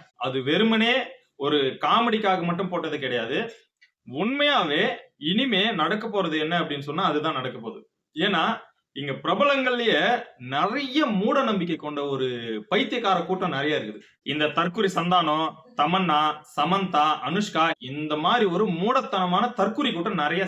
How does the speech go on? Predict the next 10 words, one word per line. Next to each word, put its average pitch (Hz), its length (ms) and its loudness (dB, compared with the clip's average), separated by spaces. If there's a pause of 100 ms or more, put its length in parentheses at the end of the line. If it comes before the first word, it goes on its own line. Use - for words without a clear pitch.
சினி 190 180 0
ஃபீல்ட்ல 139 320 -4
இருக்குது. 117 260 -8 (480)
இப்ப 156 240 -2
இவங்க 262 420 4
இந்த 220 220 4
மாதிரி 277 280 4
ஆளுங்க 202 220 4
இருக்கிற 185 280 4
வரைக்கும் 135 540 0